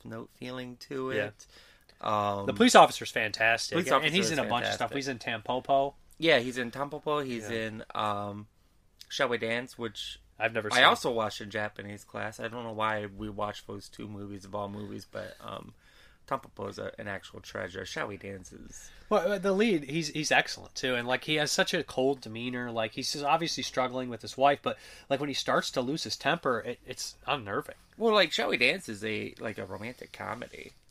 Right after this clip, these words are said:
Speaker 2: I mean, he is
Speaker 1: Like
Speaker 2: a, I mean, he's, <laughs> he's obviously a very professional,
Speaker 1: Yeah, yeah.
Speaker 2: great actress. He's, I mean, a range of stuff, but the, the, the guy with the, with, uh,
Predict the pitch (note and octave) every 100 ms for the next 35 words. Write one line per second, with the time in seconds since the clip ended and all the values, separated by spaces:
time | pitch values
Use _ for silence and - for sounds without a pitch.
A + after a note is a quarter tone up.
0 | - F#3 C#3 A#2 C3+ C#3+ B2 A2 - -
1 | - - C3 B2+ C3 A#2+ - D#3 C3 D3+
2 | D#3 D#3+ C#3+ - B2+ C3+ B2+ - A2 C3
3 | A#3 E3 A2+ G#2 - C#3+ B2+ G#2 D#3+ C3
4 | A2+ A#2+ - A2+ G#2 A2+ A2+ G#2+ G2+ G#2
5 | A2+ A2+ G#2 - A2+ G#2+ - - - -
6 | - C#3 C3 C3+ B2+ G#2+ A#2+ B2 A2 G#2+
7 | C#3 D#3+ - A2 F#2 - B2 A2+ A2 G#2
8 | G2